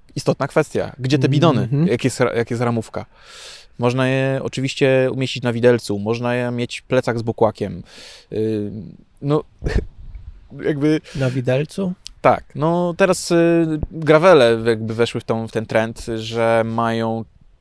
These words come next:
Speaker 1: co najmniej dwa, czasami nawet trzy punkty montażowe na widelcu. Pozwala to zamontować, y, specjalny koszyk do zamontowania dodatkowego bagażu
Speaker 2: Mhm.
Speaker 1: lub do zamontowania koszyka na bidon.
Speaker 2: No, no można na kierownicy mieć przy okazji jakiś
Speaker 1: Można,
Speaker 2: termo coś, nie?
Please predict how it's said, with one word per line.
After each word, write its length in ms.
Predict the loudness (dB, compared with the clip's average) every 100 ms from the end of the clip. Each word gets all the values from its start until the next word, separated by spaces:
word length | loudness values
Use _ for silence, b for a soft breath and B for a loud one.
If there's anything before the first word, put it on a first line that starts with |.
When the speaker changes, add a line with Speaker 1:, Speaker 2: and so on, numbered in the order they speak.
| _ _ -20 -20 -12
Speaker 1:
co 140 | -4
najmniej 440 | 2 2 2 0 -2
dwa, 440 | 4 6 8 4 -2 -6
czasami 360 | -6 -2 -2 0
nawet 300 | 0 -2 -4
trzy 420 | -4 4 4 4
punkty 300 | 0 -4 -2
montażowe 800 | -2 0 2 2 4 4 2 0 -8
na 200 | -6 -2
widelcu. 460 | 2 4 2 -2 -16 _ B B B B B -2
Pozwala 300 | 4 4 6
to 80 |
zamontować, 800 | 2 2 4 4 4 2 -2 -6 -2
y, 140 | -4
specjalny 540 | -4 -8 -4 -4 -4
koszyk 520 | 0 0 0 -4 -4 _ _ _ _ -8
do 600 | 0 2 4 2 2 2
zamontowania 520 | -2 -4 -4 -4 -4
dodatkowego 520 | -2 -2 -2 -2 0
bagażu 480 | 2 4 4 4 0 -4 -20 B B
Speaker 2:
Mhm. 300 | -6 -4 0
Speaker 1:
lub 160 | 0
do 100 | 2
zamontowania 460 | 2 2 2 2 0
koszyka 320 | 0 0 0
na 100 | -2
bidon. 240 | -4 -8 -12 -20 b -4
Speaker 2:
No, 200 | -2 -2 -4 -4
no 100 | 2
można 240 | 4 4 4
na 80 | 2
kierownicy 560 | 2 2 4 2 2
mieć 240 | 0 -2 -4
przy 160 | -2
okazji 340 | -2 0 0 2
jakiś 280 | 0 0 -2
Speaker 1:
Można, 140 | 2
Speaker 2:
termo 320 | 4 4 4
coś, 380 | 0 0 -2 -4
nie? 140 | -6